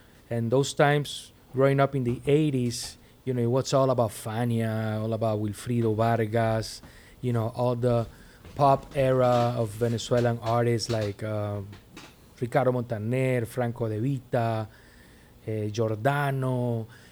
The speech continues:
And, um, besides that, I have the influence of, of my actual taste for music, which was rock. So I,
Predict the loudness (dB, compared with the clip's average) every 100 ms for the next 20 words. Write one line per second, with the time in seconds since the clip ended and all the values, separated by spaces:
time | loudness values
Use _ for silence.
0 | -8 -4 -2 -2 0 0 0 0 -2 -4
1 | -6 -14 -20 -20 -20 -20 -10 -6 2 6
2 | 6 6 6 6 6 4 4 4 2 2
3 | -2 0 0 0 0 0 -2 -14 -8 -8
4 | -8 -18 -20 -8 -4 -2 -2 -2 -4 -2
5 | -2 -2 -2 2 2 0 -2 0 0 0
6 | -2 -2 -2 -2 -2 -4 -2 2 4 4
7 | 0 -10 -20 -20 -20 -20 -8 0 2 2